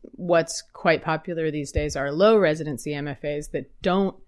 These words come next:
have the same sense of community, though I teach in, in one of those too, and I have to say,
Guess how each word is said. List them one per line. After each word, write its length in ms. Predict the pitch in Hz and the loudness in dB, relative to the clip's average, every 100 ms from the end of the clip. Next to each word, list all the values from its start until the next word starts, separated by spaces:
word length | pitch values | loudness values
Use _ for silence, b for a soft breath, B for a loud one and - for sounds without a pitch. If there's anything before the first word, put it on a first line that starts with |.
| - - - _ _ - - - | -20 -20 -20 _ _ -20 -18 -16
have 400 | - 175 160 147 | 0 6 6 6
the 80 | 143 | -2
same 400 | - 302 311 285 | 0 4 4 4
sense 240 | 208 160 | 2 -2
of 80 | 160 | -4
community, 420 | - 143 139 156 | -4 -4 -2 -2
though 340 | 175 185 185 - | 0 4 2 2
I 160 | - 180 | 0 -2
teach 320 | - 185 180 | -2 -4 -2
in, 200 | 160 160 | -4 -4
in 180 | 165 156 | -6 -4
one 120 | 151 | -4
of 80 | 151 | 0
those 260 | 208 214 - | 0 0 0
too, 260 | 294 277 | -2 0
and 100 | 190 | 0
I 100 | 175 | 0
have 180 | 185 185 | -2 -6
to 80 | 180 | -6
say, 480 | - 254 214 196 | -2 0 0 -2